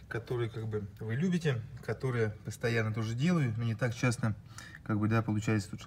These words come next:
обзоры снимать, потому что надо отправлять. Ребят, давайте покажу вам по порядку. Первый нож — это нож Акела, клинок. Выполнен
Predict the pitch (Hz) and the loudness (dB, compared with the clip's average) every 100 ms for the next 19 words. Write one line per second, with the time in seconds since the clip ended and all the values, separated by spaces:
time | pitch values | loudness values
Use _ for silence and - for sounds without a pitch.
0 | - 110 110 110 104 127 165 - 107 110 | -4 0 2 2 4 4 4 2 0 0
1 | - 110 104 98 - 113 104 104 - - | 0 0 0 -4 0 2 2 0 -2 -16
2 | - - - 120 117 139 156 - 123 113 | -18 -14 -6 -2 2 2 2 0 0 0
3 | 123 113 - 113 107 - - - - - | -2 -2 0 2 0 -4 -16 -16 -18 -18
4 | - 160 147 135 135 113 - - - - | 0 4 4 4 4 2 0 -10 -18 -20
5 | - - - - - 123 117 101 - 123 | -20 -20 -20 -12 0 0 0 -8 -10 -4
6 | 120 104 - - - - - 107 - 202 | -2 -4 -6 -16 -20 -20 -8 -8 -4 0
7 | 208 180 - - - 156 151 143 - - | 2 0 -4 -16 -4 0 2 0 -4 -18
8 | - - - - 120 147 127 113 107 | -20 -20 -20 -6 0 2 2 0 -2